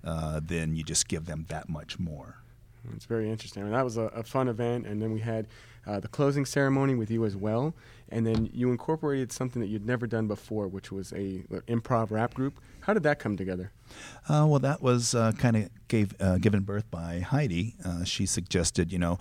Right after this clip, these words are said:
Speaker 1: "We need to try to come up with something new, or let's incorporate, uh, a way to give the audience, uh, give the meeting planners, uh, s-, uh, a, a greater value, uh, introduce them to some new concepts and some ideas that maybe they haven't seen before."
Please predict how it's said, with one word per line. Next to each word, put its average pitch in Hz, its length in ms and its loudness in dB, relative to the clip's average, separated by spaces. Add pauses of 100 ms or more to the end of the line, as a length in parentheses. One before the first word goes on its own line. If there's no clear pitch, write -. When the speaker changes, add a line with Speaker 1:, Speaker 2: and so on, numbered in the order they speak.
(200)
Speaker 1:
"We 107 80 2
need 117 140 2
to 95 80 -4
try 104 200 0
to 98 80 0
come 92 200 2
up 87 120 0
with 82 160 -4 (260)
something 98 480 2
new, 98 360 8
or 80 340 0
let's 98 360 2
incorporate, 90 800 0 (140)
uh, 80 300 -8 (240)
a 85 80 -4
way 90 280 -2
to 85 380 -2 (340)
give 107 180 0
the 95 120 0
audience, 98 760 2
uh, 82 80 -6
give 92 180 -4
the 90 100 -2
meeting 95 320 2
planners, 87 600 2 (120)
uh, 92 180 -14 (100)
s-, - 220 -4
uh, 78 140 -10 (140)
a, 80 120 -10 (280)
a 95 80 0
greater 113 400 6
value, 95 460 2 (320)
uh, - 300 -16 (180)
introduce 98 400 4
them 95 140 4
to 98 120 2
some 87 180 0
new 92 120 2
concepts 95 600 0
and 80 200 -2
some 82 300 0 (100)
ideas 92 560 0
that 85 200 -6
maybe 87 220 -2
they 85 100 -4
haven't 85 300 -6
seen 107 280 2
before." - 440 -8